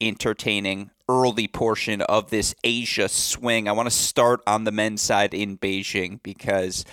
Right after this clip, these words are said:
boy, did we have ourselves a day of tennis. And I know it was the least interesting match, but I have to start with Carlos Alcaraz. I know that's a little bit mainstream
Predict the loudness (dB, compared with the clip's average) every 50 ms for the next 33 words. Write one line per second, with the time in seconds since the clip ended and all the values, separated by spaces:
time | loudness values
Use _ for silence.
0 | -20 -20 -20 -20 -20 -20 _ _ _ _ 4 6 6 8 6 6 6 4 0 0
1 | 2 0 0 0 4 4 4 4 4 4 4 4 4 2 2 4 4 4 4 2
2 | -2 -4 0 2 4 4 4 4 2 0 -2 -6 -12 -2 0 0 0 0 0 0
3 | 0 0 2 2 2 0 -2 -4 -10 -12 -18 -20 -20 -20 -20 _ _ _ _ 4
4 | 6 8 8 8 8 6 4 2 2 4 4 4 4 4 2 2 2 2 2 0
5 | 0 0 0 -2 0 -2 -2 0 0 -2 -2 -2 -2 0 0 0 0 0 0 -2
6 | 0 2 2 2 0 -2 -2 -4 -6 -6 -6 -14 -20 -20 -20 -20 _ _ _ _
7 | -20 _ _ 4 6 6 6 6 4 4 4 4 2 2 0 -2 0 0 0 4
8 | 6 6 6 6 4 2 0 -2 0 0 2 4 4 4 4 2 2 4 4 4
9 | 4 4 2 2 2 2 2 2 2 2 4 4 4 4 4 4 2 2 2 0
10 | 2 2 2 2 2 4 2 2 2 _ -6 -6 -2 0 0 0 0 0 -2 -2
11 | -2 -2 -2 0 0 0 2 2 2 0 0 0 0 0